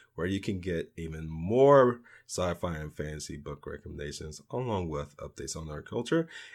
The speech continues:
And be sure to check us out on our social media platforms, but that being Twitter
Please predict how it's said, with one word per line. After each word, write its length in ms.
And 280
be 120
sure 320
to 140
check 440
us 300
out 300
on 360
our 200
social 420
media 240
platforms, 720
but 180
that 240
being 320
Twitter 600